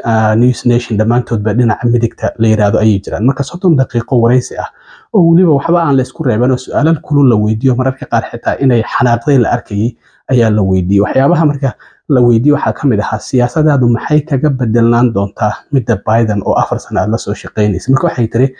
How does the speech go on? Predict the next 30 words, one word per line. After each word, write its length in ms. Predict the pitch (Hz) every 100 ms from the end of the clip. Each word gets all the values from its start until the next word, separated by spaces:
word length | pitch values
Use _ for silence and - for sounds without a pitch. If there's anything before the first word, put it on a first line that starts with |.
| - -
"Haddii 300 | 127 151 165
la 120 | 107
i 80 | 104
doorto, 460 | 98 98 - 131 _ _ _ _
siyaasadaydu 680 | - 127 135 170 156 131 131
ma 120 | 143
noqon 360 | 120 127 123
doonto 300 | 107 104 -
sii 240 | 104 - 117
socoshada 560 | - 107 101 147 139
siyaasaddii 680 | 120 - 98 - 113 104 92
Biden. 360 | 107 110 98 92
Marka 180 | - 127
wax 120 | -
ka 120 | -
bedelan 400 | 131 120 113 117 113
ayaan 280 | 117 107 120
la 80 | 113
imaan 320 | 113 107 110
doonaa." 300 | 98 98 110 _ _ _ 117
ayay 140 | 110
micnaheedu 460 | 107 104 117 101 90
tahay. 120 | - -
Arrintaasi 320 | 117 104 -
kolley 240 | - 110 101
Biden 320 | 110 117 107
kama 240 | - 117
farxin 300 | 113 101 -
doonto, 240 | 107 107 98
laakiin 380 | 101 - 110